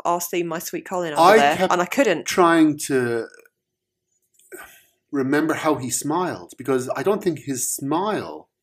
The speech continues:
Speaker 2: was even the same as
Speaker 1: But I
Speaker 2: his
Speaker 1: don't think it
Speaker 2: regular
Speaker 1: could be
Speaker 2: smile.
Speaker 1: with those prosthetics on.
Speaker 2: Yeah, but your mouth will move in the same way.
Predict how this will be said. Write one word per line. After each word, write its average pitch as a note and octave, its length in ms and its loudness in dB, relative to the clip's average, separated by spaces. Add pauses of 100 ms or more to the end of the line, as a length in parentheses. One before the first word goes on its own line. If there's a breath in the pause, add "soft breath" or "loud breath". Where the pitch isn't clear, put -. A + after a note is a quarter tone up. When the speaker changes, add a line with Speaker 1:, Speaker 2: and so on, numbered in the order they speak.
(180)
Speaker 2:
was G#2 240 -6
even G#2 260 -8
the F#2+ 100 -10
same E2+ 480 -10
as F#2+ 160 -10
Speaker 1:
But - 60 0
I - 20 6
Speaker 2:
his D4 80 4
Speaker 1:
don't G#3+ 160 4
think C4 100 -2
it - 100 -2
Speaker 2:
regular A3 140 -2
Speaker 1:
could F#3 80 -12
be D3+ 80 -2
Speaker 2:
smile. C#3+ 80 -2
Speaker 1:
with C#3 80 -8
those C#3+ 240 -4
prosthetics D3 560 -10
on. D3 200 -14
Speaker 2:
Yeah, F#3+ 180 6
but D3+ 320 2 (160)
your D3 240 6
mouth E3+ 420 2
will C#3 300 0
move C#3 280 2
in A#2+ 100 -2
the A2 100 -6
same A#2 480 0
way. A2+ 460 -6